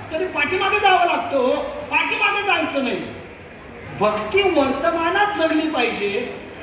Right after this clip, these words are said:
आणि वर्तमानात जगायची झाली तर नामदेव महाराजांनी एक नवीन शब्द आणि व्याख्या शोधून काढली, "आले आले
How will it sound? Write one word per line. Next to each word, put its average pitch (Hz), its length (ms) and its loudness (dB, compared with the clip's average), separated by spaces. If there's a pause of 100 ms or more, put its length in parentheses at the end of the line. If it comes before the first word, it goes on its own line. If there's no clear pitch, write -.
(100)
आणि 277 160 4
वर्तमानात 320 720 2
जगायची 311 540 0
झाली 233 400 2 (560)
तर 320 320 2 (320)
नामदेव 262 440 -2
महाराजांनी 254 840 -2 (440)
एक 269 240 2 (480)
नवीन 294 440 2
शब्द 254 320 2 (480)
आणि 277 400 0 (240)
व्याख्या 233 500 0
शोधून 240 380 0
काढली, 226 600 0 (240)
"आले 294 460 2
आले 220 680 0